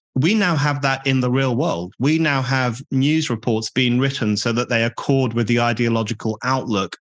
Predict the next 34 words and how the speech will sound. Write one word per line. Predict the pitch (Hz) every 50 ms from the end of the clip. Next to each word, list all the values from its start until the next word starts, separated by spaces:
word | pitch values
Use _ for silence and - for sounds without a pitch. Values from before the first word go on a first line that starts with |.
| _
of | 113 113 113 107 - - - - - - - - - _ -
the | 123 135 135
elites, | 135 143 170 196 143 87 - - -
the | - 123
new | 117 127 135 131
elites, | 123 127 135 165 170 127 101 - -
the | - 120
elites | 117 120 123 135 120 - - -
that | 127 107 -
believe | - 123 123 123 127 123 120 120 110
it | 120 120
is | 117 107
possible | - - - 120 - - 110 107 120 117
for | - - 117 113
a | 113 117
man | 117 120 120 117 117 110
to | - 107
become | 110 117 - - 117 113 113
a | 113
woman. | 113 120 143 180 165 104 85 90 107 107 - - - - - - - - _ -
And | 160 165 165 147 185 196 170 185 170 165
that's | 160 180 196 202 196 -
when | 254 226
you | 208 175
get | 170 160 147
into | 143 139 143 147
the | 127 135
realm | 123 131 135 131 131 131
of | 127 123 -
propaganda. | - - 131 - - 123 113 143 160 202 208 147 101 95 95 80
This | 101 143 147 180
is | 165 147
not | 160 151 139 -
news | 135 131 135 143 156 156 143 127 120 110 107